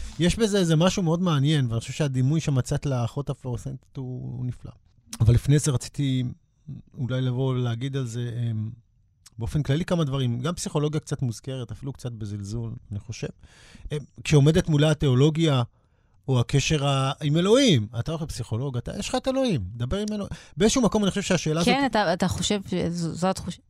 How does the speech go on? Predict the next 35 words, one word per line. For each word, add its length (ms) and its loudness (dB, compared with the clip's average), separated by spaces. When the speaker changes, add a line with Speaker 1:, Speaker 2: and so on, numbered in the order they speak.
Speaker 2:
אתה 260 2
Speaker 1:
אני 80 10
אגיד 120 10
לך 200 8
למה, 220 4
כי 120 -4
כשאתה 200 -2
מדבר 320 -2
עם 160 -2
אלוהים 260 -2
בכנות, 380 -4
אתה 120 -10
גם 140 -6
יכול 200 -8
להתחנן. 440 -8
וכשאתה 200 -4
מתחנן, 440 -2
אתה 120 -2
לא 100 -2
משקר. 420 -6
אין 120 -2
לך 80 0
את 100 4
כל 160 4
המשחק 440 0
של 160 0
השקר, 320 -2
אתה 140 -4
מתחנן, 360 -2
אתה 100 -4
אומר 180 -4
את 100 -6
האמת. 400 -4
בגלל 200 -8
זה, 80 -12